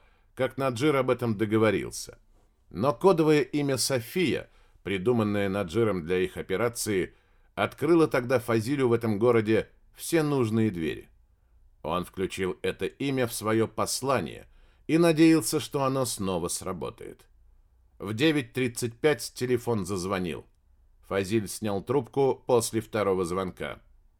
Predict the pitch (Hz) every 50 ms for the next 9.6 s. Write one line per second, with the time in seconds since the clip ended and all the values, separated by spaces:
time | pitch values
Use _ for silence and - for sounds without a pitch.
0 | _ _ _ _ _ _ _ _ _ _ - 131 143 151 151 147 147 156 165 -
1 | - _ _ _ - - - - - - - - - - 95 104 120 143 139 123
2 | - 131 135 - - 147 139 117 - 131 131 131 131 135 139 151 170 170 - -
3 | - 127 143 147 143 117 120 135 123 - 107 127 139 127 - - 135 123 90 -
4 | - - - - - - _ _ _ _ _ _ _ _ _ _ - - - 87
5 | 95 101 104 101 92 78 87 92 92 92 92 98 101 104 113 87 67 62 65 52
6 | 50 - _ _ _ _ - - _ _ - - 143 175 180 170 - - 151 123
7 | - - 139 139 117 - 170 175 170 160 - - 151 113 - 139 147 120 - -
8 | - 107 98 98 95 92 85 - _ _ _ _ _ _ _ - - - 110 139
9 | 143 - - 147 135 123 143 160 156 139 -